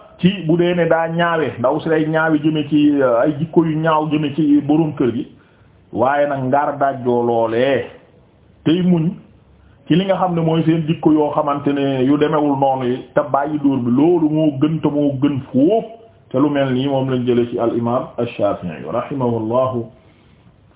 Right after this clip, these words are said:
ta'ala. Kon Yonent bay saa saam xamal nañu ne, waxoon nañ la yooyu ay panel la boo xam ne de toute façon boo xam ne bii du jariñ jarul nga ko essayer.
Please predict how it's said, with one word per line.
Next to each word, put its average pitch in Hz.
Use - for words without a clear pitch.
ta'ala. 107
Kon 156
Yonent 175
bay 151
saa 135
saam 127
xamal 143
nañu 120
ne, 113
waxoon 190
nañ 143
la 139
yooyu 139
ay 135
panel 139
la 123
boo 120
xam 113
ne 135
de 127
toute 175
façon 147
boo 147
xam 156
ne 143
bii 135
du 135
jariñ 147
jarul 135
nga 117
ko 107
essayer. 87